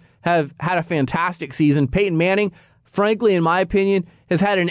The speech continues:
M V P caliber season. If it wasn't for the just unbelievable renaissance of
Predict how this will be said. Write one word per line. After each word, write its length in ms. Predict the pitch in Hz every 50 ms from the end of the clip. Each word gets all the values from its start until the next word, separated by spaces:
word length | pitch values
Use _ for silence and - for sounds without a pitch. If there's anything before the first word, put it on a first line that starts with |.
| 170 175
M 300 | 214 220 226 220 208 170
V 180 | 208 202 185
P 300 | 151 - - 202 220 220
caliber 600 | 170 - 196 190 185 175 165 156 151 147 151 135
season. 360 | - - 156 151 143 139 160
If 160 | 170 151 127 180
it 140 | 170 165
wasn't 440 | 175 170 190 208 233 226 254 233 196
for 280 | - - 190 170 156 - - - _ _ -
the 400 | 196 214 214 202 196 185 143 - - _ -
just 320 | - - 269 254 180 - - - -
unbelievable 1160 | 285 311 370 359 330 285 247 220 220 220 220 226 262 311 302 285 220 180 165 139 127 123 - - - -
renaissance 680 | 147 190 214 240 262 240 185 - 208 190 180 160 165
of 100 | 170 160